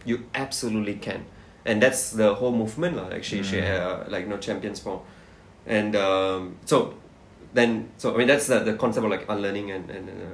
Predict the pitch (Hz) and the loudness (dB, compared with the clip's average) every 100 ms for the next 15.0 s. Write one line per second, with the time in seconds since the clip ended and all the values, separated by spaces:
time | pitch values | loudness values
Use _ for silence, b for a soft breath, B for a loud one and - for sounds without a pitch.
0 | - - - - 110 110 110 107 104 87 | -14 -12 -10 -4 -2 -2 -4 -6 -12 -14
1 | 87 - - - - 98 87 - 104 98 | -16 -16 -18 -16 -10 -8 -8 -10 -8 -2
2 | 110 110 131 170 B B B - 120 131 | -2 0 -4 -4 B B B -6 2 4
3 | 117 156 185 135 113 120 110 110 95 110 | 6 6 6 4 2 2 4 2 2 0
4 | 110 110 B B B B B - 170 190 | 0 -4 B B B B B 4 6 6
5 | 160 120 120 123 123 123 107 98 107 107 | 4 6 6 6 6 4 2 -2 -10 -16
6 | - - 123 107 98 - - - - - | -20 -12 -2 -2 -2 -4 -6 -8 -6 -2
7 | - 120 110 104 - 107 - 107 98 101 | 2 2 2 -2 -6 -8 -8 -6 -6 -6
8 | B B B B B 110 104 101 98 98 | B B B B B 2 4 6 4 0
9 | - - - 110 104 - - - - 117 | -6 -16 4 4 4 -2 -16 -20 -4 0
10 | 120 139 139 139 - 113 110 117 113 117 | 4 4 4 0 -2 -4 -4 0 2 4
11 | 123 127 131 131 131 131 - - - - | 6 8 6 4 2 -2 -10 -16 -20 -20
12 | - - - - - - - - - - | -20 -20 -20 -20 -20 -20 -20 -20 -20 -20
13 | - 135 147 160 170 180 180 - 113 110 | -4 2 6 8 8 6 2 -2 -4 -4
14 | 131 139 143 143 120 101 101 98 95 | 0 4 4 2 0 -2 -2 -2 -4